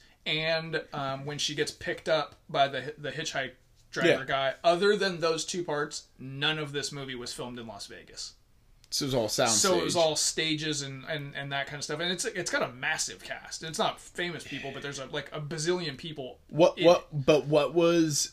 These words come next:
Speaker 2: what was Face Off? Thirty million?
Speaker 1: Yeah, so it, oh, it's definitely bloated. I'm not saying that it, like,
Speaker 2: Jesus.
Speaker 1: makes sense, but it, and, you know,
Speaker 2: All right, so
Speaker 1: and they
Speaker 2: forty-five.
Speaker 1: marketed the shit out of this movie. So forty-five million is what it
Speaker 2: <clears throat>
Speaker 1: costs.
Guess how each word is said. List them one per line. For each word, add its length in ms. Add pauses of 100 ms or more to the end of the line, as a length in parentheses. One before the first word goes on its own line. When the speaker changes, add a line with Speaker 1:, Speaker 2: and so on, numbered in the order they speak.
Speaker 2:
what 160
was 140
Face 280
Off? 200
Thirty 480
million? 360
Speaker 1:
Yeah, 140
so 220
it, 100
oh, 120
it's 120
definitely 400
bloated. 580
I'm 140
not 220
saying 260
that 100
it, 140
like, 120
Speaker 2:
Jesus. 120
Speaker 1:
makes 160
sense, 300
but 240
it, 160
and, 340
you 100
know, 240
Speaker 2:
All 80
right, 220
so 140
Speaker 1:
and 100
they 60
Speaker 2:
forty-five. 400
Speaker 1:
marketed 180
the 60
shit 320
out 60
of 40
this 280
movie. 240
So 140
forty-five 580
million 200
is 140
what 100
it 100
Speaker 2:
<clears throat> 120
Speaker 1:
costs. 380